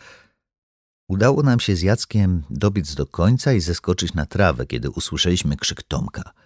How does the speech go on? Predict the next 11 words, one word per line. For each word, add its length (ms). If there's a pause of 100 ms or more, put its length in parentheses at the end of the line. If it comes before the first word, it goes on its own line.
(680)
Leciał 400
na 160
ziemię, 520 (540)
a 120
w 120
ostatnim 580
odruchu 420
pociągnął 560
za 140
sobą 320
Sarę. 540